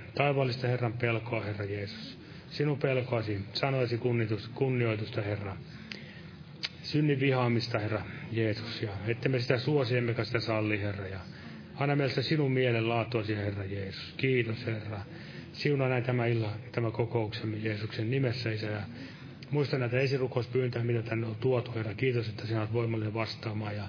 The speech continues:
muista myös sydämillämme olevat esirukouspyynnöt, Herra Jeesus, ja anna meille to-, todellista armon rukouksen henkeä ja ilmestyksen ja viisauden henkeä sinun tuntemisessa, Herra Jeesus, ja tätä Herran pelkoa seurakunnallemme, Herra,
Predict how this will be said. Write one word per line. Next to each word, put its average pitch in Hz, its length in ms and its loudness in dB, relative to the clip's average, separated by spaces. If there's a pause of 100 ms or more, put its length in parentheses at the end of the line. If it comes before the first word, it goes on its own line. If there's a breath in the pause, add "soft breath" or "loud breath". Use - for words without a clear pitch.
(500 loud breath)
muista 139 260 4
myös 131 200 2
sydämillämme 127 540 4
olevat 120 300 2
esirukouspyynnöt, 117 920 0
Herra 104 200 0
Jeesus, 104 520 -4
ja 107 60 -4 (640 loud breath)
anna 135 180 4
meille 135 180 2
to-, 135 320 2
todellista 131 440 2
armon 123 240 4
rukouksen 113 460 0
henkeä 110 440 0
ja 104 100 -2
ilmestyksen 139 540 2
ja 123 60 2
viisauden 120 400 2
henkeä 113 320 0
sinun 139 260 2
tuntemisessa, 113 640 0
Herra 107 240 -4
Jeesus, 107 480 -2
ja 107 100 -4 (720 loud breath)
tätä 143 260 4 (280)
Herran 131 280 4
pelkoa 123 540 2
seurakunnallemme, 110 880 0
Herra, 101 300 -2